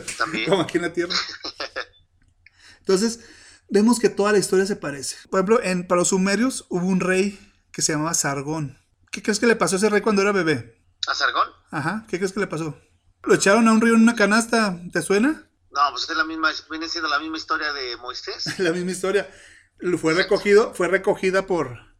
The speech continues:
Speaker 2: fue recogida por, por una noble de ese tiempo y lo crió.
Speaker 1: Era la hija, hija del faraón, ¿no?
Speaker 2: Sí, pero ahí no era faraones, ahí estamos en Sumeria.
Speaker 1: Ah, en Sumeria. Ah,
Speaker 2: Ahí
Speaker 1: perdón,
Speaker 2: era,
Speaker 1: perdón,
Speaker 2: eh,
Speaker 1: perdón.
Speaker 2: era un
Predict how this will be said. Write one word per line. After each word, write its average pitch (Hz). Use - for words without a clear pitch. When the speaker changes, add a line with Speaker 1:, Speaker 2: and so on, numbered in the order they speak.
Speaker 2:
fue 156
recogida 180
por, 160
por 151
una 156
noble 185
de 170
ese -
tiempo 190
y 151
lo 147
crió. 143
Speaker 1:
Era 156
la 143
hija, 156
hija 160
del 165
faraón, 143
¿no? 160
Speaker 2:
Sí, 269
pero 226
ahí 185
no 220
era 254
faraones, 175
ahí 160
estamos 233
en 220
Sumeria. 156
Speaker 1:
Ah, 151
en 156
Sumeria. 147
Ah, 151
Speaker 2:
Ahí 175
Speaker 1:
perdón, 214
Speaker 2:
era, 247
Speaker 1:
perdón, 135
Speaker 2:
eh, -
Speaker 1:
perdón. -
Speaker 2:
era 247
un 247